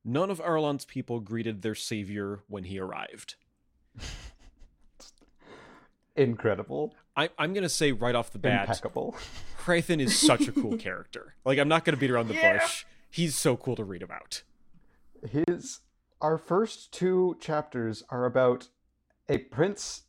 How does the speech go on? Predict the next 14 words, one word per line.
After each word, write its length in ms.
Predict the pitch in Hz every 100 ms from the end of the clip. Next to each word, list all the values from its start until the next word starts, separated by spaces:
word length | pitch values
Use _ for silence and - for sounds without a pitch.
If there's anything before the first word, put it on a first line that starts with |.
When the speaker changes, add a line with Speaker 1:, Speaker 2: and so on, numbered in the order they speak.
| _
Speaker 2:
and 120 | 135 131
a 60 |
princess, 800 | 131 147 147 - 104 104 - - _ _
and 180 | 147 135
then 100 | 175
we 100 | 190 170
have 320 | 175 180 175 - _ _
the 140 | 135 135 170
most 200 | 170 -
arrogant 440 | 147 165 156 147 147
person 320 | 151 147 -
in 120 | 147
the 60 | 135
book, 400 | 160 156 139